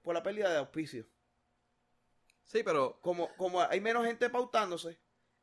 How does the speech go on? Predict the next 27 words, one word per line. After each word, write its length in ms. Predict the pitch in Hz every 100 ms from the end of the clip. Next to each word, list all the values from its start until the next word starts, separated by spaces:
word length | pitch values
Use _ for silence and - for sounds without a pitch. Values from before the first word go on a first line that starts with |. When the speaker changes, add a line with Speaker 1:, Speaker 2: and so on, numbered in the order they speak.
| -
Speaker 1:
esa 280 | 156 196
pérdida 320 | 196 214 220 226
en 80 |
ganancias, 600 | 220 226 247 220 175 170
tal 140 | - 160
vez 100 | 175
la 100 | 185
quieren 220 | 185 190
empezar 280 | 190 185 185
a 80 | 180
cobrar 260 | 185 180
por 160 | 180 180
la, 160 | 165 135
por 200 | 135 156
la 60 |
redistribución. 560 | 151 147 - 147 139 135
Speaker 2:
Yo, 40 |
yo 60 | 175
entiendo 260 | 190 220
que 60 | 208
ellos 120 | 196
tienen 180 | 196 202
ya 80 | 202
sus 140 | 202 202
acuerdos 400 | 190 196 196 190
y 80 |
quizás 560 | 175 160 160 180 196 -